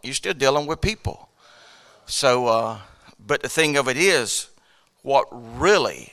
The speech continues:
and truly should make us difference is God has given us the Holy Ghost, given us of His Spirit. And where those of us that are moody and have attitudes,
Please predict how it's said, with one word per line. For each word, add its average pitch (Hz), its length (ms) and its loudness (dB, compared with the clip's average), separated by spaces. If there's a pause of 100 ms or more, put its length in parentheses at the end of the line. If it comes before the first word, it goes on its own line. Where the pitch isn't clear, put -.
and 117 180 -8
truly 147 640 -4 (440)
should 131 240 -2
make 139 240 0
us 139 200 2
difference 120 640 -6 (400)
is 113 200 -2
God 139 420 6
has 139 200 -4
given 131 340 -4
us 101 320 -4
the - 180 -8
Holy 110 340 -10
Ghost, 98 500 -10 (580)
given 139 280 2
us 143 180 0
of 139 80 -6
His 135 180 -6
Spirit. 104 560 -6 (600)
And 127 300 0
where 135 420 4 (1120)
those 165 400 4
of 131 160 0
us 139 500 6 (920)
that 127 160 4
are 110 200 4
moody 123 420 -4
and 110 120 -6
have 110 180 -4
attitudes, 110 800 -6